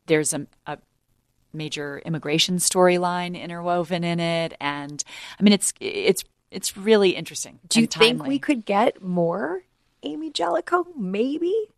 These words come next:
Speaker 1: I mean, there has definitely been talk about it.
Speaker 2: Okay.
Speaker 1: Um, and Mike White and I have talked about it, and he's such an extraordinary writer. And,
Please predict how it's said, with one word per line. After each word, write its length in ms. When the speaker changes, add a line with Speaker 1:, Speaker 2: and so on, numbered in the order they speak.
Speaker 1:
I 120
mean, 180
there 160
has 140
definitely 400
been 120
talk 300
about 300
it. 240
Speaker 2:
Okay. 320
Speaker 1:
Um, 580
and 320
Mike 200
White 360
and 160
I 400
have 300
talked 280
about 240
it, 200
and 120
he's 220
such 280
an 80
extraordinary 600
writer. 420
And, 320